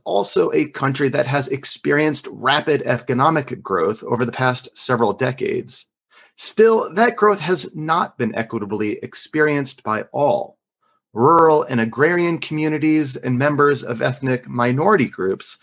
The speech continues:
have not seen their livelihoods increase at the same pace. Today's conversation will explore the linkages between climate variability and inequality in Vietnam.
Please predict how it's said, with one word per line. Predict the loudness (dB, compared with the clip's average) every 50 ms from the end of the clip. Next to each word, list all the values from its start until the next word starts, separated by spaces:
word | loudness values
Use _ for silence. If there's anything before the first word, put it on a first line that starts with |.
| _ _ _
have | -2 -2 -2 -2 -2
not | 2 2 4 4 2 0 -2 -8
seen | -8 -4 -2 -2 0
their | 0 0 -2
livelihoods | 0 0 2 2 2 2 0 0 0 0 0 -2 -4 -4 -6 -12 _ -4
increase | 0 0 0 0 -2 -6 -6 -6 -6 -6 -8 -10 -10 _ _ -10
at | -8 -6 -4
the | -6
same | -4 -2 0 0 0 0
pace. | -2 0 0 0 0 -2 -6 -12 -16 -16 -16 -18 -20 _ _ _ _ _ _ _ _ _ _ _ _ _ _ _ _ _ _ _ _ _ _ _ _ _ _ _ _
Today's | -2 4 4 4 4 2 0
conversation | 0 0 2 4 4 2 2 4 2 2 2 2 0 -2 0
will | 2 2 2
explore | 2 0 -2 -6 -6 -2 2 2 2 2
the | 0 -2 -2 -2
linkages | -2 -2 0 2 2 2 2 2 0 -2 -4 -10 -10 -10 -14 -12
between | -14 -12 -8 -8 -8 -8 -8
climate | -10 -6 -2 -2 0 0 -2 -4
variability | -2 0 2 2 2 2 2 2 2 2 2 2 0 0 0 0
and | -2 -2 -2
inequality | -2 -2 -4 -4 -6 -6 -2 2 2 4 4 2 0 -2 -4 -4 -4
in | -4 -4
Vietnam. | -2 0 0 0 0 0 -2 -2 -2 -2 -4 -8 -12